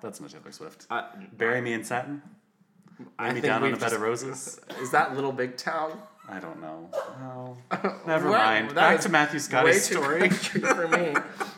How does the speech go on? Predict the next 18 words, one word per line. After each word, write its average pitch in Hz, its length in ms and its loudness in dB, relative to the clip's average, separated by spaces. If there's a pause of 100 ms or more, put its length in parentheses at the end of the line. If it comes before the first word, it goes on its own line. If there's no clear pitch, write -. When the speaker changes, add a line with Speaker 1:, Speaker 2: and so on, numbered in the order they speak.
(140)
Speaker 2:
Um, 156 680 2 (600)
<laughs> - 580 -20
so, 151 800 4
oh, 135 420 4
and 151 140 -8
'cause 220 120 0
I 151 60 2
died 135 180 2
or 151 80 2
something. 120 460 -2
And 147 100 -6
then 165 140 2
after 160 260 -2
they 175 120 2
gave 147 160 0
me 143 80 -2
the 131 120 -2
anesthesia, 127 960 -2